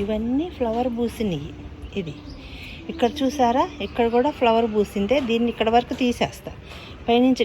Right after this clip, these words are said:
డెడ్ హెడ్డింగ్ వస్తుంది, ఇది తీసివేసేసి పసుపు పెడతా పైన. ఇదంతే.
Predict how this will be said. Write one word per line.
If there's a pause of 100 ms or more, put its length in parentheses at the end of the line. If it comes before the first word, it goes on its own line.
డెడ్
హెడ్డింగ్
వస్తుంది, (480)
ఇది
తీసివేసేసి (640)
పసుపు
పెడతా (100)
పైన. (960)
ఇదంతే.